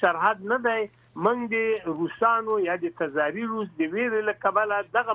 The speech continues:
مهمې سوق الجیشي سیمې ترلاسه کړې چې که چیرته هغو چې بخارا ونیوله، خیوه یې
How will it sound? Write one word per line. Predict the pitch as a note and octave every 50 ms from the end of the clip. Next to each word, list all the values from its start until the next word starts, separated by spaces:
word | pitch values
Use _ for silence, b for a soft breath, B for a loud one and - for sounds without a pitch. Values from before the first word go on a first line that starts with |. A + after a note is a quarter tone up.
| G3 F#3+
مهمې | F3+ F3+ G3+ A3+ G#3+ G3+ F#3+ -
سوق | - F3+ E3+ E3 - F3
الجیشي | D#3 C#3+ D#3 D#3+ D#3 D3+ - - A#3 G3 - -
سیمې | - C4 C4 B3 A#3+ A3+ G#3+ - b b b b b _ -
ترلاسه | F#3 E3+ D#3 D#3+ F#3 A3+ C4 B3+ B3 - B3
کړې | A#3+ - A3+ A3+ A3+ A3 G3 F3+
چې | G3 F3+ -
که | E3+ D#3 -
چیرته | - A3+ A#3 A3 F3+ - G3+ F#3+ F3+ b b b b b -
هغو | F3 F3 D#3+ G#3+ A3
چې | G#3+ - F3+ D3+
بخارا | D#3+ D#3 - E3 D#3 E3 F#3 G#3+ A#3
ونیوله، | A3 G#3+ G#3 G3+ G3+ G3 G3+ G3 F#3+ F#3 F#3 F#3 C3 - E3 D3+ D3+ D#3 D3+ -
خیوه | - D#3+ D3+ D#3 F3+ G#3
یې | G#3+